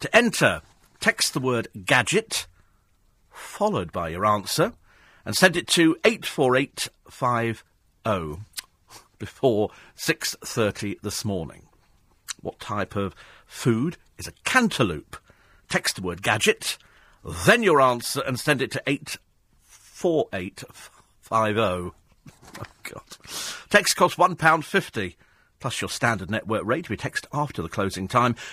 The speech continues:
You won't be entered, but you may still be charged. Full terms and conditions online at L B C dot co dot U K.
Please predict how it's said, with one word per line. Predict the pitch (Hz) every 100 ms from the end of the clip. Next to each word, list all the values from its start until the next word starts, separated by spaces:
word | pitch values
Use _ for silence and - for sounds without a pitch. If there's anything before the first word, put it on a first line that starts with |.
| -
You | 196
won't | 208
be | 214
entered, | 214 170 147 107
but | - -
you | 120
may | 110
still | - 107
be | 101
charged. | - 80 73 76 - -
Full | 143
terms | - 85 80
and |
conditions | - 95 - 95 95 - - -
online | 110 101 104
at | 101
L | 101
B | 92
C | - - 92
dot | 80 98 -
co | - 95 87
dot | 90 87 -
U | 87
K. | 104 87